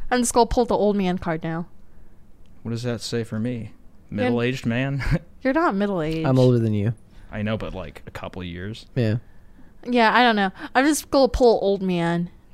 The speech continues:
Speaker 1: Just go like, "Leave me alone, old man."
Speaker 3: You're fired.
Speaker 1: Oh.
Speaker 3: Leave.
Speaker 1: Oh, okay, bye.
Speaker 3: You're outta here.
Speaker 2: You heard it here.
Speaker 1: Bye.
Speaker 3: That's right. She's gone.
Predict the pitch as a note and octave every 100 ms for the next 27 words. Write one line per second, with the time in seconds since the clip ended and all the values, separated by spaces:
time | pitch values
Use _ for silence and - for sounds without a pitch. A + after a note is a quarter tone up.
0 | - - - G3+ F#3 C#4+ F4 E4 C4 B3
1 | A3+ A3 G#3 G#3+ G#3 F#3+ F#3+ F#3+ - -
2 | - - - - - - - - - C#3+
3 | - E3+ D#3 C#3+ - - G#3+ G#3+ G#3 G#3
4 | - - - E3+ D#3+ D#3 - - - A3
5 | G3+ G#3+ G#3 F3+ F#3 F#3 F#3 F#3 D3+ C3
6 | B2+ B2 A#2+ A#2 C3+ F#3+ G3+ F3 G3+ F3+
7 | D#3 - - - - - D4 - - -
8 | - - - - - B2 C#3 B2+ B2 -
9 | - - - - - - E3+ E3+ D#3 D3+